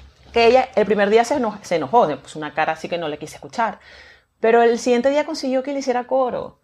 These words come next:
Ella salía de la oficina y se ponía a contarle la misma historia que me contaba a mí con otra. Y ese otro le decía, "Wow, sí". Entonces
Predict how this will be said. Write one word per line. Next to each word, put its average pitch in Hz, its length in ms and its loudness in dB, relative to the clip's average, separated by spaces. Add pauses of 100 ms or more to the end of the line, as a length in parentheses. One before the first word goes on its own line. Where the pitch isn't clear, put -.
(460)
Ella 214 260 0
salía 208 260 4
de 196 60 6
la 202 60 2
oficina 294 460 0
y 262 40 -2
se 202 120 -4
ponía 180 220 -6
a - 40 -6
contarle 220 340 0
la 165 120 -2
misma 277 260 -2
historia 277 280 0
que 269 80 -4
me 262 120 -2
contaba 262 320 0
a - 20 2
mí 285 180 -2 (220)
con 220 180 0
otra. 220 340 -2
Y 240 240 2
ese 214 240 -2
otro 254 200 4
le 240 60 4
decía, 208 280 -2
"Wow, 175 540 0
sí". 196 380 -4
Entonces 202 380 -6